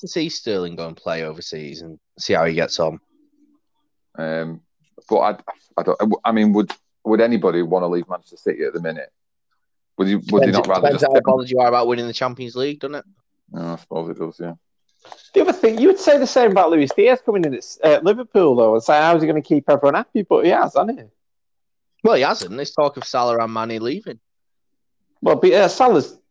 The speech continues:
Speaker 3: yeah, but talk of Salah leaving because of the
Speaker 1: Yeah.
Speaker 3: financial restrictions on contracts, not because he's unhappy about playing time being at Liverpool, is it?
Speaker 2: Yeah, but at the same time, Salah, Firmino and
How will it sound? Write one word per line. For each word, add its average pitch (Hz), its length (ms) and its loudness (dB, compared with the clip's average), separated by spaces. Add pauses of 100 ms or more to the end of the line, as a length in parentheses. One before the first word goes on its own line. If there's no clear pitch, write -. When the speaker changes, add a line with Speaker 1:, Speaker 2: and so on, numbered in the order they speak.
(120)
Speaker 3:
yeah, 139 240 -2
but - 220 -2
talk 240 160 4
of 165 80 0
Salah 180 300 4
leaving 101 340 -4
because 110 200 -2
of 101 80 -4
the 107 100 -2 (600)
Speaker 1:
Yeah. 117 300 2
Speaker 3:
financial 131 480 2
restrictions 120 500 0
on 123 120 -2
contracts, 196 600 -2
not 190 160 -2
because - 180 -4
he's 113 140 0
unhappy 120 340 0
about 113 280 0
playing 139 320 2
time 95 280 -8
being 110 180 -2
at 80 100 -10
Liverpool, 139 520 -4
is 156 100 -4
it? - 160 -6 (160)
Speaker 2:
Yeah, 170 340 0
but - 140 0
at - 40 -10
the 131 80 -2
same 147 240 0
time, 135 180 0
Salah, 147 280 0
Firmino 131 420 0 (100)
and 120 260 -2